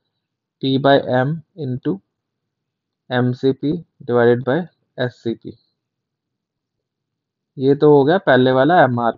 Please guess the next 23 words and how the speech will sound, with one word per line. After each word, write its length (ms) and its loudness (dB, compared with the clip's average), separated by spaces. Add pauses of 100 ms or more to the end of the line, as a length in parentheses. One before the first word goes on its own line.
पी 140 -10
आई 200 -8 (1200)
into 460 0 (720)
V 380 -2 (100)
three 240 -6 (760)
divided 500 0
by 200 0
the 100 -2 (360)
F 240 -8
H। 280 -14 (1160)
So 180 -8
what 260 0
is 160 2
V 180 2
three? 300 -6 (760)
V 180 2
three 240 4
is 140 4
the 120 0 (800)
average 640 2 (320)
width 520 -2
of 260 0
the 220 -4